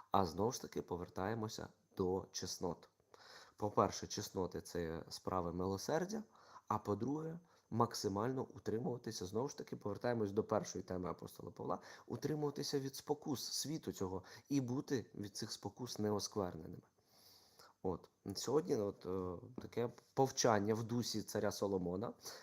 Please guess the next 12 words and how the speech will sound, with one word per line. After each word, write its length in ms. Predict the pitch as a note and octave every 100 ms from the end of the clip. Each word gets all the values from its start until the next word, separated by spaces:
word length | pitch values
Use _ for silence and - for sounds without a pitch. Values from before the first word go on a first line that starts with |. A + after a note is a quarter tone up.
| - -
від 240 | G2 A#2
апостола 560 | - - F#2 - F2+ F#2
Якова. 400 | F2 E2+ - - - _ _ - - - - - -
Що 240 | - - F2+
ж, 180 | - -
е, 40 | G#2 G#2 G#2 G#2 F#2+ F2+ - - _ - _ _ _ _ _ - _ E2+
м, 800 | F2 F2+ F2+ F2+ F#2 F#2 F2 F2+ _ _ _ _ _ _ _ _ _ _ _ _ _ -
знову 240 | - G#2+
ж 100 | F2+
таки, 240 | - - -
е, 180 | F#2+ F#2+
традиційно 640 | A2 A2+ A#2+ - F2+